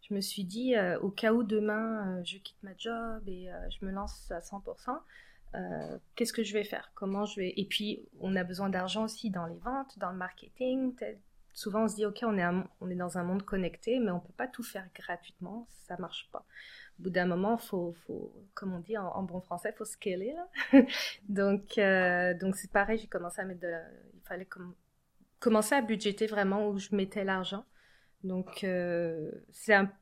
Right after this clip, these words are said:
peu la différence avec un produit, mais quand même, il y a aussi de l'argent qui s'en va. Donc, euh, sou-, j'ai toujours eu cette pensée que y-, quand on montait une entreprise, il fallait partir avec beaucoup d'argent, non, ou de l'argent de côté. Et puis, euh,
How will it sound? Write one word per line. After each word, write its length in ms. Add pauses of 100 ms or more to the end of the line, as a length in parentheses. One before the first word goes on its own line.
peu 100
la 120
différence 580
avec 260
un 100
produit, 640
mais 200
quand 180
même, 260
il 40
y 20
a 40
aussi 280
de 100
l'argent 320
qui 140
s'en 180
va. 240
Donc, 320
euh, 220 (800)
sou-, 340 (640)
j'ai 220
toujours 380
eu 60
cette 260
pensée 360
que 380
y-, 240
quand 240
on 40
montait 360
une 100
entreprise, 460
il 20
fallait 220
partir 580
avec 360 (240)
beaucoup 280
d'argent, 380
non, 320
ou 320
de 180
l'argent 320
de 60
côté. 560
Et 60
puis, 380
euh, 200